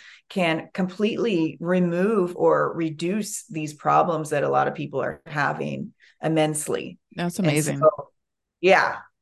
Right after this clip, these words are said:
Speaker 1: I highly recommend those two books, by the way, for anyone
Speaker 2: I'll put those in
Speaker 1: who's
Speaker 2: the show notes.
Speaker 1: Yeah, 'cause she really gets into the science of everything.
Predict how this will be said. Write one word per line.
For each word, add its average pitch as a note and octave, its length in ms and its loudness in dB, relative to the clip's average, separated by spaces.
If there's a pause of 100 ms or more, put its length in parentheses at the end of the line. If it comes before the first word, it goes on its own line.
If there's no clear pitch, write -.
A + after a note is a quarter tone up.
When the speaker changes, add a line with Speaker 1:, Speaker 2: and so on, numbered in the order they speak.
(400)
Speaker 1:
I E3 160 2
highly F3 300 2
recommend D#3 480 0
those C#3 200 -6
two D3 280 -6
books, D3 360 -2
by C#3 160 0
the B2 100 -2
way, - 220 0
for - 100 -8
anyone C#3+ 240 2
Speaker 2:
I'll G3+ 80 2
put G#3+ 180 4
those F#3+ 220 6
in F3 60 2
Speaker 1:
who's D#3 60 4
Speaker 2:
the D3 40 2
show C#3+ 240 0
notes. D3 420 -4 (1200)
Speaker 1:
Yeah, D#3+ 380 4 (340)
'cause D#3+ 120 -4
she G#3 120 0
really F3+ 260 4
gets E3+ 180 2
into D#3+ 160 0
the D3+ 80 -2
science C#3+ 540 -2
of D3 80 -2
everything. C#3+ 640 -6